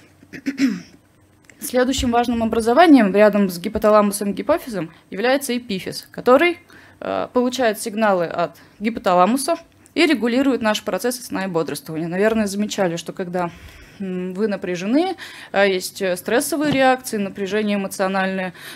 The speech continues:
настолько сильное, что невозможно заснуть. Да? Либо мысли думаются, либо, опять же, какие-то ощущения возникают в теле, да, либо просто ничего нет, просто лежу в потолок, смотрю.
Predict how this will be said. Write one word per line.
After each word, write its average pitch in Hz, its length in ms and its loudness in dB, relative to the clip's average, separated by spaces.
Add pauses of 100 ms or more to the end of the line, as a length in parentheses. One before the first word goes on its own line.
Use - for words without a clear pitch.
настолько 208 420 -2
сильное, 320 340 0
что 269 160 -4
невозможно 214 520 0
заснуть. 180 440 -4
Да? 254 160 2
Либо 175 240 0
мысли 294 360 -2
думаются, 277 680 4 (220)
либо, 214 220 0
опять 202 260 0
же, 185 80 -6
какие-то 196 380 -8
ощущения 302 500 -2
возникают 262 560 0
в - 80 -18
теле, 226 320 2 (360)
да, 339 120 0
либо 269 200 2
просто 254 300 2
ничего 233 320 -2
нет, 262 200 2
просто 214 280 -4
лежу 185 200 -6
в 208 40 -20
потолок, 170 380 -8
смотрю. 262 380 -4